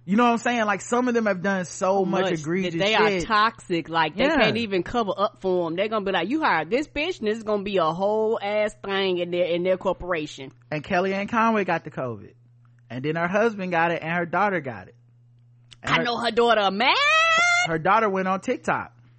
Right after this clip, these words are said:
Speaker 2: Oh, baby, mad, 'cause she's like, "Bitch, I told you weeks ago to bring your ass home."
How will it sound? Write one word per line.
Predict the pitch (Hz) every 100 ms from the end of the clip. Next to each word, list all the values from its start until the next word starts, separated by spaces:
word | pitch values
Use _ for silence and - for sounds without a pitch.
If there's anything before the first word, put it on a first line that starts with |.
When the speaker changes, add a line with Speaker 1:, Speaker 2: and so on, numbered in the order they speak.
| _ _ _ _ _ 226
Speaker 2:
Oh, | 330
baby, | 311 254 226 185
mad, | 175 233 277 226 196 190
'cause | 214 208
she's | 427
like, | 330 214
"Bitch, | 587 622 494
I | 480
told | 539 554 494
you | 480 453
weeks | 523 -
ago | 480 440 453
to | 339
bring | 466 508
your | 440 392
ass | 392 381 494
home." | 453 427 311 180